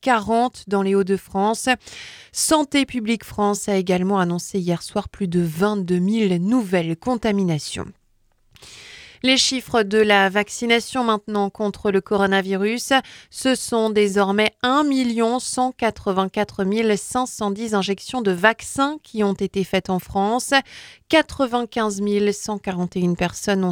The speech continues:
également déjà reçu une injection dans les Hauts-de-France. Et puis attention, si vous avez l'habitude de vous rendre en Belgique, à partir d'aujourd'hui,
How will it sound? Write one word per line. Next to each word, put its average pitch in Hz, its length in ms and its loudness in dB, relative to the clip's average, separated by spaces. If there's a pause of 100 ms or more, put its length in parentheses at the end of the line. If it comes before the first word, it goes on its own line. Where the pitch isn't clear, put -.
également 185 560 0
déjà 202 420 2
reçu 190 360 -6
une 190 160 0
injection 180 840 0
dans 226 220 2
les 247 160 2
Hauts-de-France. - 800 -2 (1120)
Et 269 100 4
puis - 120 2
attention, 269 720 2
si 247 260 -6
vous 226 400 0
avez 220 180 2
l'habitude 214 420 0
de 208 100 0
vous 202 100 -2
rendre 196 300 2
en 208 80 2
Belgique, 254 560 2
à 208 80 4
partir 208 480 -4
d'aujourd'hui, 220 960 0